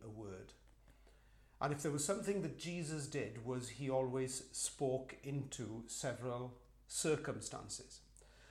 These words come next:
And the way that Jesus often would speak into circumstances is through parables. Parables are often confused with fables. You see, a fable is a story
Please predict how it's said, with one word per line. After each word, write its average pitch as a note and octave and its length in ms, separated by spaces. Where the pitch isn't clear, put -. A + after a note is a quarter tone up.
And C#3 80
the C#3+ 80
way F#3+ 220
that E3 160
Jesus D3+ 320
often D3 440
would C3+ 160
speak - 400
into B2 200
circumstances B2 1120
is B2 200
through C3 420
parables. - 840
Parables E3 440
are D3 120
often C#3+ 400
confused B2+ 680
with B2+ 300
fables. C3 840
You C#3+ 80
see, C#3+ 500
a C3+ 80
fable F3 880
is C3 420
a C3 180
story C3 960